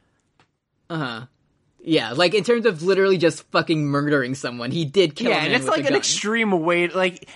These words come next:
Speaker 2: even when, like, Kira, he's not even a JoJo, but, like, even when, like, Kira would, like,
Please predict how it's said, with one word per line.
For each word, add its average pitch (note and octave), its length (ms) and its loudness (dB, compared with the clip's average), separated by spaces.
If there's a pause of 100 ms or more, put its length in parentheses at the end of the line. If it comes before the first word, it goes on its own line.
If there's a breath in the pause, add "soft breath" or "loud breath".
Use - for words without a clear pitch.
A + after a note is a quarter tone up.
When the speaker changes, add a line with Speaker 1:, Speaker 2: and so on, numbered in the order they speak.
(160 loud breath)
Speaker 2:
even A#4+ 260 2 (120)
when, G#4+ 160 2
like, D4 200 2
Kira, A3 680 0
he's G#3 240 -2
not G#3+ 140 2
even F#3 180 0
a D3 40 -2
JoJo, D3 360 2
but, C#3+ 100 0
like, D#3+ 140 0
even C#4 200 0
when, A#3+ 100 -2
like, G3+ 180 0
Kira F#3 340 0
would, E3 140 -4
like, D3+ 240 0